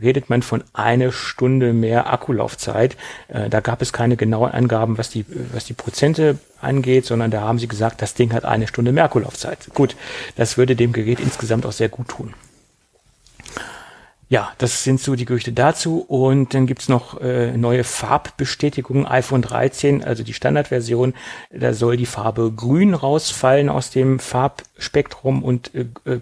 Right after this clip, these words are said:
Pink soll Grün ersetzen. Äh, und bei dem iPhone dreizehn Pro Modellen soll das Pacific Blue rausfallen und es soll, wie gesagt, Bronze kommen. Bronze ist ja auch der Farbton,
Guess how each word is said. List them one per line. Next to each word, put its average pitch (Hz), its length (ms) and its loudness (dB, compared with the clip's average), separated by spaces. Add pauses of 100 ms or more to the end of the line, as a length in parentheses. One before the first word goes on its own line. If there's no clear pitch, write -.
Pink 160 320 0
soll 131 340 2
Grün 139 340 -2
ersetzen. 139 580 0 (580)
Äh, 120 240 2
und - 500 -2
bei 107 280 -2
dem 107 480 -4
iPhone 110 260 -4
dreizehn 107 500 -2
Pro 160 300 2
Modellen 131 560 4 (240)
soll 120 340 4
das 113 380 0 (100)
Pacific - 640 -2
Blue 156 320 0
rausfallen 123 760 2
und 117 220 -4
es - 180 -8
soll, 110 240 0
wie 104 120 -6
gesagt, 113 420 -6
Bronze 143 400 4
kommen. 127 300 2
Bronze 131 460 2
ist 131 200 -4
ja - 80 2
auch - 140 -4
der 113 100 -4
Farbton, 113 560 0